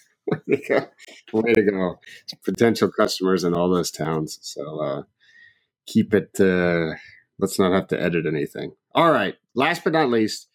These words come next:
story time. Uh, story, a funny story about an N F L prospect. The only one that came to mind was me. I sent it to Nick earlier, was our boy Roquan Smith, uh,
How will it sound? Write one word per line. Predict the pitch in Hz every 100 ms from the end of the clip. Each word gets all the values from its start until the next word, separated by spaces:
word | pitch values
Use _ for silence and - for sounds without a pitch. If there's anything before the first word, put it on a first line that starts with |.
| _ - _ -
story | - 185 175
time. | 160 123 117 113 107 _ _ -
Uh, | 120 113
story, | 104 - 160 156 151
a | -
funny | - 147
story | 143 - 123 120
about | 107 107
an | 101
N | 117
F | 113
L | 107
prospect. | - 95 95 - 92 - _ - - -
The | 131
only | 180
one | 170
that | 147
came | 143 135
to |
mind | 113 117 110
was | 98
me. | 104 107
I | 95
sent | 95 139
it | 139
to | 135
Nick | 110 110 110
earlier, | 101 98 95 92
was | 90
our | 92
boy | 87 127 123
Roquan | 107 123 117 123 110
Smith, | 104 104 98 95 - _ _ _ _ -
uh, | 95 90 87 90 85